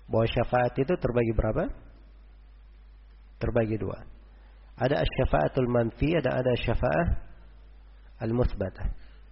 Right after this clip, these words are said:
Ya, dhabit syafaat al-manfiyah. Asy-syafaat al-,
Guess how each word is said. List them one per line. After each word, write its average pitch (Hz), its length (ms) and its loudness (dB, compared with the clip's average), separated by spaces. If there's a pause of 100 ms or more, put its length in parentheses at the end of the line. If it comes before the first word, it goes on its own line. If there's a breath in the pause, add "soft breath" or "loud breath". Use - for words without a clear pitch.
(720 soft breath)
Ya, - 160 -10 (320)
dhabit 190 320 6 (480)
syafaat - 640 0
al-manfiyah. 123 640 2 (480)
Asy-syafaat - 560 0
al-, 139 400 0